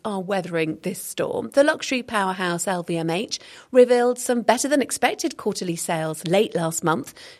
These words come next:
helping ease fears about a sharp slowdown and leading to a rebound in its share price. It's widely considered to be a bellwether for the luxury market, and it reported sales growth of around ten percent around Christmas,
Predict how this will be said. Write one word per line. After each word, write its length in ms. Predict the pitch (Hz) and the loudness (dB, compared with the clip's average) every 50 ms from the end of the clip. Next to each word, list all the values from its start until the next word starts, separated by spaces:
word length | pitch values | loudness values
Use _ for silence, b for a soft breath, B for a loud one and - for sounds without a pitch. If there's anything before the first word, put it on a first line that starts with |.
| B | B
helping 460 | B - 294 294 294 254 240 247 - - _ - | B -4 -4 -2 -2 -2 -4 -4 -6 -10 _ -4
ease 440 | 262 277 277 277 269 254 240 - | -2 0 2 2 2 0 -2 -4
fears 460 | - - 214 170 165 165 165 160 - - | -4 -6 -6 -4 -2 -2 -2 -4 -4 -4
about 400 | - 196 214 208 202 170 165 - - | -4 -2 -2 0 -2 -2 -4 -4 -6
a 40 | 185 | -6
sharp 300 | - - 175 - - - | -4 -6 -6 -8 -10 -10
slowdown 680 | - - 240 254 262 247 208 185 170 156 143 - - | -4 0 4 4 4 4 4 2 2 2 0 -4 -8
and 120 | 202 196 202 | -8 -6 -4
leading 260 | 240 247 233 220 208 | -4 -2 -2 -2 -4
to 120 | - 240 233 | 0 0 0
a 60 | 220 | 0
rebound 720 | 170 - 147 - 427 - - 170 160 156 160 160 160 - B B B B B B B B - | 0 0 0 0 0 0 2 0 2 2 0 -2 -4 -6 B B B B B B B B -4
in 80 | 180 | -4
its 160 | - - - | -4 -2 -4
share 200 | - - - - - | -4 -4 -4 -4 -6
price. 460 | - - - - - - - - - B B B B B B | -6 -6 -6 -6 -6 -8 -10 -10 -12 B B B B B B
It's 160 | B 269 247 - | B -2 0 2
widely 320 | 240 233 294 349 349 240 | 2 2 2 2 0 -2
considered 540 | - - 208 196 190 - 208 185 185 180 - | -6 -6 -8 -8 -6 -4 -4 -4 -4 -4 -6
to 80 | 202 | -4
be 300 | - 220 214 220 220 - - | 0 0 0 0 -2 -6 -10
a 60 | - | -10
bellwether 680 | - - 196 208 254 277 269 233 185 180 - - - 170 | -4 0 0 2 2 2 2 2 2 2 2 -2 -4 -4
for 420 | - - 254 240 214 170 165 - - | -4 0 2 2 4 2 0 0 -2
the 80 | 196 | 0
luxury 400 | 180 170 175 - - - 175 151 | 0 0 -2 -2 -6 -4 -4 -4
market, 640 | 156 185 220 233 226 226 - 196 156 127 - - - | -2 -2 0 0 0 -2 -2 -4 -4 -4 -4 -6 -8
and 100 | - 185 | -8 -6
it 120 | 240 - - | -8 -8 -8
reported 420 | 180 - 240 220 - 185 160 - | -6 -4 -2 -2 -2 -4 -6 -4
sales 320 | - 214 202 180 175 - | -2 -2 0 -2 -2 -4
growth 320 | - 165 160 170 185 - - | -2 -2 0 0 -2 -4 -6
of 80 | 185 | -4
around 440 | 214 220 247 247 254 254 247 - - | -2 -2 0 0 -2 -2 -6 -8 -8
ten 200 | - 302 - 285 | -6 -4 -2 -2
percent 560 | 269 277 254 - - 330 330 226 165 - - - b b b b b b | -4 -4 -6 -4 -2 0 0 0 -2 -4 -10 -14 b b b b b b
around 260 | 196 190 175 165 165 | -2 0 0 0 0
Christmas, 480 | - 226 226 226 - 247 240 240 - | 0 0 0 0 0 0 -2 -2 -4